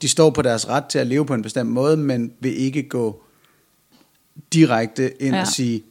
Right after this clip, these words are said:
Speaker 1: "Det er religionen, der er i vejen for mig."
Speaker 2: Altså, jeg kalder dem først reformmuslimer, øh, når det er, de siger, "Vi skal reformere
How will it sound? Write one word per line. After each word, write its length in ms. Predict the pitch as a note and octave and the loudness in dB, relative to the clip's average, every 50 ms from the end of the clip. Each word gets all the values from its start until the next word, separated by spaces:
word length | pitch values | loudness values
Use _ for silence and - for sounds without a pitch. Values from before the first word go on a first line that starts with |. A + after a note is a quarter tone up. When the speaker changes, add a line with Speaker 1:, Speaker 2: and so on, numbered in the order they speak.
| _ _ | _ _
Speaker 1:
"Det 80 | C3+ B2 | -4 -2
er 40 | G#2+ | -2
religionen, 460 | G#2+ G#2+ G#2+ A2+ B2 B2 B2 A#2+ A2 | -2 -2 -2 -2 -2 -2 -2 -2 -2
der 60 | G#2+ | -2
er 40 | G#2 | -4
i 60 | G#2 | -2
vejen 260 | G#2+ D3 D#3 C#3 A2+ F#2+ | -2 -2 -2 -2 -2 -4
for 140 | - A2 | -6 -8
mig." 140 | G#2+ - - - - | -10 -10 -12 -4 -2
Speaker 2:
Altså, 140 | G3+ F#3+ A3 | 2 4 6
jeg 140 | G#3+ G#3+ | 6 6
kalder 220 | - C4 B3 A#3+ A3 | 6 6 6 8 8
dem 120 | G#3+ G#3 | 6 6
først 300 | F#3+ G#3+ G3+ G3 G3 - | 6 6 4 4 4 2
reformmuslimer, 800 | G#3+ G3 G#3+ G3 F#3 F#3+ G3+ G3+ - - F#3+ F#3 F3+ F3+ F3+ F3+ - - - - | -2 2 2 4 4 4 2 2 0 0 -2 -2 0 -2 -2 -4 -6 -6 -2 0
øh, 260 | F#3 F#3 F3+ F3+ F3+ | 2 2 4 4 4
når 160 | F3+ F#3+ F#3 F3+ | 4 2 2 4
det 100 | F3+ F3 | 4 4
er, 80 | F3 | 2
de 140 | F3+ F3+ G3+ | 2 0 -2
siger, 240 | F3+ - F#3+ F#3+ F3+ | -2 0 0 0 2
"Vi 120 | F3+ G3 | 2 0
skal 180 | F#3 - - F3+ | -2 0 -2 -2
reformere 500 | F3+ E3+ - F#3 F3+ F3+ F3+ D#3 - | -2 -2 -2 -2 -2 -2 -2 -4 -4